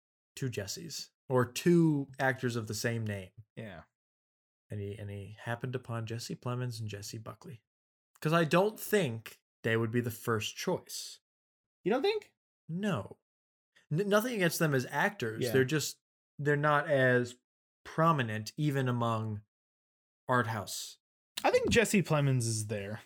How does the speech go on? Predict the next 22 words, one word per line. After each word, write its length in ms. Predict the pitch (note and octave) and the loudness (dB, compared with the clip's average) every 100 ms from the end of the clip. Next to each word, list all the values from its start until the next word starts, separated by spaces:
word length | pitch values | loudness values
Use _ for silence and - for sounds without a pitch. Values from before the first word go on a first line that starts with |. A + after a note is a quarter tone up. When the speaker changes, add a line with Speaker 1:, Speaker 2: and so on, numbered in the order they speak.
| _ _ _ _ | _ _ _ _
Speaker 2:
Jesse 260 | E4+ G#4 A#4 | -2 0 0
Plemons 300 | G3 G3 D#3+ | 2 4 4
has 120 | B2+ | 4
been 160 | B2 A#2+ | 2 0
a 100 | G#2 | -2
lot 240 | G2+ F#2+ | -4 -8
of 80 | E2 | -8
stuff. 500 | - G2 E2+ - - _ _ | -8 -8 -12 -16 -20 _ _
Speaker 1:
He's 220 | G3+ F3+ | 0 2
there, 200 | A#3 A#3+ | 4 4
but 140 | E3 | 4
he's 100 | D#3 | 0
kind 180 | - A3+ | -2 0
of 60 | F#3+ | 2
more 220 | D#3 C3+ | 4 4
of 80 | B2+ | 4
a 60 | |
mainstream. 600 | A#2 A#2 C#3+ F3 C#3+ - | 2 2 4 4 2 2
Speaker 2:
He's 80 | D3+ | 4
in 80 | G3 | 4
The 60 | F3 | 6
Master. 540 | D3+ F#3 - - B3 | 4 4 0 -2 -4